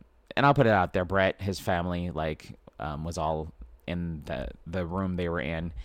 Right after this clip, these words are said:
And it was cool to meet new people and to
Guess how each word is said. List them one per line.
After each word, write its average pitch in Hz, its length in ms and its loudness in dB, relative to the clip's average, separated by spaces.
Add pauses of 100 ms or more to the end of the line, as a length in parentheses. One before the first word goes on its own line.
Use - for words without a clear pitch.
(320)
And 170 80 2
it - 20 6
was 175 140 6
cool 233 360 8
to 117 120 0
meet 110 200 4
new 113 120 4
people 107 520 4
and 95 200 2
to 90 320 2